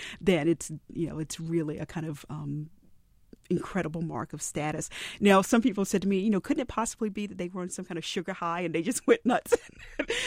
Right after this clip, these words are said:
So I won't discount that there, there might have been a phy-, physiological <laughs> element in this as well. Um, and I, and,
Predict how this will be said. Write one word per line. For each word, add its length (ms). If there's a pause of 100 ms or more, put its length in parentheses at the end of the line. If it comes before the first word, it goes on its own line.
So 80
I 100
won't 260
discount 580
that 100
there, 220
there 160
might 220
have 80
been 120
a 80
phy-, 200
physiological 840
<laughs> 40
element 420
in 160
this 200
as 180
well. 340 (480)
Um, 520 (800)
and 280
I, 300
and, 180